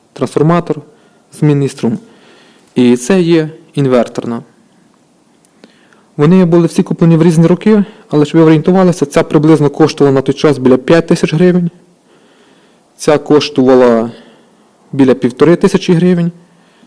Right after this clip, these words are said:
і ця коштувала дві тисячі гривень. Але, повторюю, це не показник, так як, е, куплені в різні роки, і вартість пропорційно могла бути різна.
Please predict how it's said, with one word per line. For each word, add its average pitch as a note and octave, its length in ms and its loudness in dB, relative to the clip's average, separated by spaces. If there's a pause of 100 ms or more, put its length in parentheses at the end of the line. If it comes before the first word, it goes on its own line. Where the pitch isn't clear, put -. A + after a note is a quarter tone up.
(340)
і B2 80 0
ця E3 220 -2
коштувала C#3 600 -4 (220)
дві C3+ 180 0
тисячі C#3 320 -4
гривень. A2 340 -2 (1400)
Але, B2+ 200 0
повторюю, F#3 420 2
це D#3+ 220 2
не D3 80 0
показник, D#3 420 0
так D3 100 0
як, C3 180 -4 (1000)
е, C3 240 -4
куплені F3 420 0
в C#3 60 2
різні D3+ 220 2
роки, B2 340 -2 (320)
і B2+ 180 0
вартість F3 560 -2 (720)
пропорційно D3 580 -2
могла C3+ 220 2
бути C3 220 0
різна. A#2 320 0